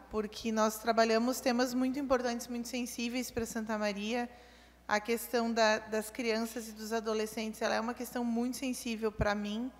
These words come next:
É, é uma preocupação nossa da comissão e a gente fica muito feliz. O ano passado,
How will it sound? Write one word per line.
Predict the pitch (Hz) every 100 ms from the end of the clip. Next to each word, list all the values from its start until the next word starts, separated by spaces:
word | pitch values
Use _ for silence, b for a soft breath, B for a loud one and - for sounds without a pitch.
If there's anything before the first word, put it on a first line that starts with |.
| B B B B B B _
É, | - 101 101 -
é | 208
uma | 226
preocupação | 226 240 - 285 233 262 240
nossa | 226 214 240 -
da | 247
comissão | - 226 214 - 220
e | 233
a | 226
gente | 233
fica | - -
muito | 233 254
feliz. | - 294 254 226 214
O |
ano | 220 220
passado, | 247 240 233 226 254 285